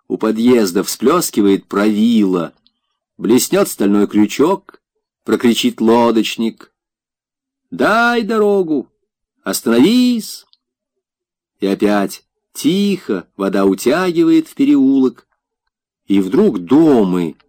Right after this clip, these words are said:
опять раздвигаются. Мы в большом канале. "Железная дорога,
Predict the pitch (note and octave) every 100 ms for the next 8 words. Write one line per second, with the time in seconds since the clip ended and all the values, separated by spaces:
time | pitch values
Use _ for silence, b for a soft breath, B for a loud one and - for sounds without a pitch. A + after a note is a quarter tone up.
0 | _ _ _ E2 D#2+ D#3+ F#3+ G3+ F#3+ D3+
1 | E3+ E3+ F3 E3+ - E3+ D#3 _ _ _
2 | _ _ _ _ _ - G#2 A#2 A2+ -
3 | _ _ _ _ _ E2+ D#2 G#2 A#2+ -
4 | C3+ D#3 C3 - C3+ B2+ C3 A#2 F2+ D2+
5 | _ _ _ _ _ _ _ _ _ _
6 | _ _ _ _ _ _ _ _ _ -
7 | E2+ G2 C#3+ C3+ C3+ C#3+ C3 C3 A#2+ F3+
8 | F#3+ F3 E3 A2